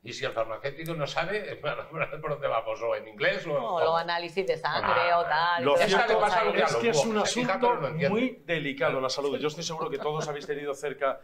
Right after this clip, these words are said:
Speaker 3: algún, alguna persona con algún problema de, de salud, eh, que entonces uno se pone muy serio y este tipo de,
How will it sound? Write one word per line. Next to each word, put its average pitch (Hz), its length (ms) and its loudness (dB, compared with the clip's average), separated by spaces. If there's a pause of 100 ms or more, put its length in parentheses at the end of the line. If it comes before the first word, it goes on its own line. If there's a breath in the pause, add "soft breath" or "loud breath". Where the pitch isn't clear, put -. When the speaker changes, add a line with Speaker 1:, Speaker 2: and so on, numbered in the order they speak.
(220 soft breath)
Speaker 3:
algún, 131 1040 -2
alguna 131 240 -2
persona 135 360 -2
con 117 120 -10
algún 120 180 -8
problema 123 360 -8
de, 120 340 -14 (300 soft breath)
de 123 160 -2
salud, 165 500 0 (120)
eh, 113 560 -16
que 120 100 -16
entonces 143 360 -6
uno 147 160 -6
se 147 140 -8
pone 131 260 -6
muy 127 180 -12
serio 139 400 -8
y 131 40 -6
este 117 320 -8
tipo 113 280 -12
de, 107 280 -8